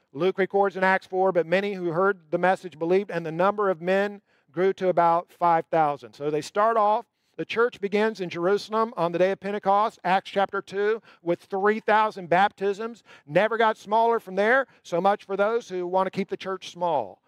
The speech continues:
In chapter four, this is about four years later, they're up to five thousand men. When you add the women and children, it's ten or fifteen thousand people.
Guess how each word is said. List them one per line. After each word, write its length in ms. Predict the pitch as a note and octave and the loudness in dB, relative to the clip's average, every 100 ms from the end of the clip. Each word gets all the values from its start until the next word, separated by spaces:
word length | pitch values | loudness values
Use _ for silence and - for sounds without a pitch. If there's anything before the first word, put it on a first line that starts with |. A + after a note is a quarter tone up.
| _ _ - | _ _ -8
In 100 | D3 | 0
chapter 340 | G3+ G#3 F#3+ | 0 0 -4
four, 300 | - G#3 A3+ | 0 2 2
this 160 | A3 F3 | 0 -4
is 80 | |
about 240 | F3 F#3 F#3+ | 0 2 2
four 240 | G3 G#3 | -2 0
years 240 | G3+ G3 F3+ | 2 0 2
later, 320 | G3 G#3+ A3 | 2 2 0
they're 140 | F3+ | 0
up 120 | F#3 | 0
to 80 | F3 | -2
five 320 | - G3+ G3+ | 0 2 4
thousand 440 | - G3 F#3 E3+ E3 | 2 2 0 -6 0
men. 300 | F#3+ A#3 A#3+ _ - _ | 2 0 -4 _ -20 _
When 120 | D#3 | -4
you 80 | E3 | 2
add 220 | E3+ G#3 | 4 2
the 100 | G3 | 0
women 240 | F#3+ G#3+ G3 | -2 -2 -2
and 100 | - | -4
children, 340 | G3 G#3 A3+ | -2 0 0
it's 160 | E3+ - | -2 -4
ten 320 | F#3 G3+ G#3+ - | 0 0 0 -4
or 140 | E3+ | -6
fifteen 720 | - G3+ G#3+ _ A3 G#3+ A3 - - | -2 0 0 _ -4 -4 -6 -8 0
thousand 560 | G3 G3+ G3 F#3 F#3 | 2 2 0 -8 -12
people. 500 | F3 G3 - G#3+ A3+ | -8 -8 -2 -2 -2